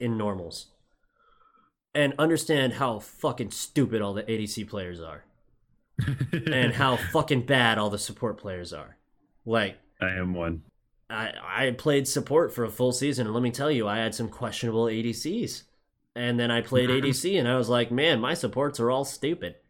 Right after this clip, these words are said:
Speaker 1: And so it, it, having this echo chamber of ideas of what you think are gonna be really good for your role is really, really bad, and it's gonna inhibit your play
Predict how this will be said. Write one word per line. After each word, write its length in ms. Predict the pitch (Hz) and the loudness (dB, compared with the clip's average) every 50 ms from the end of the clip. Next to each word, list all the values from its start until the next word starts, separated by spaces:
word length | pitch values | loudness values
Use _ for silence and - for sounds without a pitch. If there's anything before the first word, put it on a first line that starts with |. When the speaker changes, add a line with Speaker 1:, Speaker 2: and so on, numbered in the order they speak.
| _ _ _ _ _ _ _ - - | _ _ _ _ _ _ _ -10 -4
Speaker 1:
And 140 | 120 120 117 | -2 -2 -2
so 240 | 117 - - 139 127 | 0 2 2 4 4
it, 200 | 123 123 123 123 123 | 4 2 0 -4 -6
it, 320 | 123 117 107 - - - _ - - - - - - - - - - - - - _ _ - _ _ _ _ _ _ _ _ _ _ _ _ _ _ | -8 -10 -10 -12 -16 -20 _ -20 -20 -20 -20 -20 -20 -20 -20 -20 -20 -20 -20 -20 _ _ -20 _ _ _ _ _ _ _ _ _ _ _ _ _ _
having 680 | - - 151 156 170 175 165 185 180 170 165 156 143 120 | -6 -4 0 2 2 2 4 4 4 4 4 2 0 0
this 360 | 110 139 135 123 - - - - | 0 0 0 2 0 -2 -2 -2
echo 300 | 143 139 139 151 139 127 | -2 0 2 2 2 2
chamber 720 | - - - 127 127 131 127 120 123 117 113 110 113 110 - | 0 -2 -2 0 2 2 2 4 4 4 4 4 2 0 -2
of 420 | - 113 110 110 104 104 98 104 - | -2 -4 -2 0 -2 -2 -4 -4 -4
ideas 580 | 117 113 113 110 101 113 113 110 107 104 95 107 | -2 -2 -2 -2 -2 0 0 2 2 0 0 0
of 240 | 101 95 90 85 | -2 -4 -4 -6
what 300 | 95 98 104 107 104 - | -6 -4 -2 -2 -2 -2
you 140 | 107 110 117 | -4 -4 -4
think 260 | 113 - 123 117 104 | -2 -2 -2 -2 0
are 120 | 110 107 107 | 0 -2 -2
gonna 180 | 104 113 104 | 0 -2 -2
be 140 | 101 101 101 | -2 -2 -4
really 220 | 98 101 101 95 90 | -2 -4 -4 -4 -4
good 300 | 87 95 98 110 117 - - _ _ _ _ _ _ _ _ _ _ _ _ _ _ - - | -4 -4 -2 -2 -4 -6 -10 _ _ _ _ _ _ _ _ _ _ _ _ _ _ -20 -20
for 180 | - - 131 117 | -8 -6 -4 -2
your 220 | 101 107 113 113 104 | 0 0 0 0 0
role 420 | 98 95 95 107 135 147 - - - _ _ _ | 0 0 0 0 0 -2 -4 -10 -20 _ _ _
is 220 | - 135 123 98 | 0 0 0 0
really, 600 | 101 101 107 110 113 139 170 190 202 196 185 160 | -2 -6 -6 -4 0 4 6 8 8 8 6 4
really 540 | 131 110 104 107 117 143 151 147 143 139 123 | 2 0 0 0 0 2 4 4 4 4 2
bad, 420 | 110 101 120 110 104 101 95 92 95 | 0 0 0 0 0 0 0 -2 -4
and 100 | 95 98 | -4 -6
it's 120 | 101 - | -6 -4
gonna 180 | - 139 127 127 | -2 0 0 0
inhibit 520 | 123 120 113 113 - 175 185 190 180 131 | 0 -2 -4 -2 0 0 2 2 2 2
your 120 | 127 127 | 0 -2
play 540 | 120 - - - 135 123 101 85 85 - - | -4 -4 -4 -2 -2 -2 -2 -6 -10 -14 -16